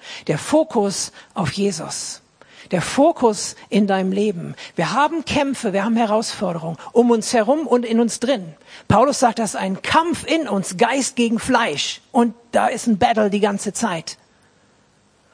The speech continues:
Und der bleibt. Sogar Paulus sagt noch m-, mehr oder weniger am Ende seines Lebens zwischendurch, oh Mann, ich tue das, was ich nicht tun will.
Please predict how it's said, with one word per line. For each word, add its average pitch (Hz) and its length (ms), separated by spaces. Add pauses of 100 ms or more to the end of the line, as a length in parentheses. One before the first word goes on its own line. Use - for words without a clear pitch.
Und 196 140
der 196 100
bleibt. - 560 (480)
Sogar 202 240
Paulus 262 480
sagt 190 240
noch 208 320
m-, 220 160
mehr 240 280
oder 233 140
weniger 226 320
am 208 120
Ende 262 240
seines 208 340
Lebens 233 400
zwischendurch, 202 440
oh 220 120
Mann, 240 240
ich 202 160
tue 262 180
das, 220 220
was 214 140
ich 185 100
nicht 220 220
tun 254 280
will. 196 180